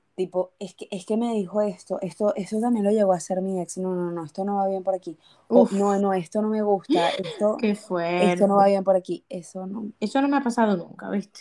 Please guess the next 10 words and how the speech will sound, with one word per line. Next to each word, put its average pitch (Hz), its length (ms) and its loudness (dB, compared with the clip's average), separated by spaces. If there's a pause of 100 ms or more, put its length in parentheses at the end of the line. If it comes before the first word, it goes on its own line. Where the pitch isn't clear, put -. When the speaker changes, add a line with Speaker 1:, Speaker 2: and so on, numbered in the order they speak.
(120)
Speaker 1:
Cierra 180 460 4
Speaker 2:
Eso 180 220 -2
sí, 240 260 0
Speaker 1:
mucho. 196 100 0
Speaker 2:
no, 190 120 -16
pensar 185 360 -4
así 233 240 -2
no. 202 180 -2 (380)
Pero 214 240 6
bueno, 208 340 2